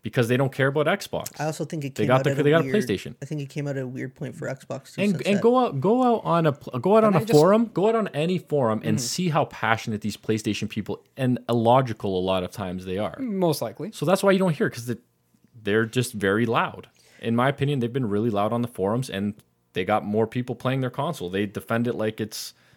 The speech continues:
Speaker 1: like it's their religion.
Speaker 2: Okay, so as we're coming to an end,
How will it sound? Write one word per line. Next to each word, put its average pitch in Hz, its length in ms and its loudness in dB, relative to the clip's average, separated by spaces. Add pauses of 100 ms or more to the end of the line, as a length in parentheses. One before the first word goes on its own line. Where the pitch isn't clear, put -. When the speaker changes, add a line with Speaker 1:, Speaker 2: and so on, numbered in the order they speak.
(120)
Speaker 1:
like 101 120 -10
it's - 120 -14
their 110 160 2
religion. 107 580 -4 (500)
Speaker 2:
Okay, - 300 -10 (300)
so 135 520 -4
as 160 280 -4
we're 170 140 -6
coming 147 400 -8
to 139 180 -6
an 127 100 -6
end, 113 280 -14